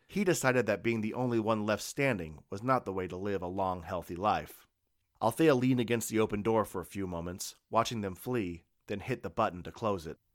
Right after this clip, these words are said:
Colton pounded down the spiral staircase. "Did it work? We don't have enough fuel to do that again, friend.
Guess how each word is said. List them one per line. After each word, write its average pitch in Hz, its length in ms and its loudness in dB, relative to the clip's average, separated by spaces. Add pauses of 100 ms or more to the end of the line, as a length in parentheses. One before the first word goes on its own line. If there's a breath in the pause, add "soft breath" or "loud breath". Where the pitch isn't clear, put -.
(840)
Colton 110 360 -2
pounded 110 440 0
down 92 180 0
the 87 80 -10
spiral 87 300 -4
staircase. 90 640 -4 (680)
"Did - 140 -18
it - 80 -12
work? 151 420 -8 (380)
We 131 60 -8
don't 175 140 2
have 156 160 0
enough 131 200 2
fuel 156 160 2
to 110 100 0
do 131 60 4
that 117 160 4
again, 131 300 0
friend. 90 420 -8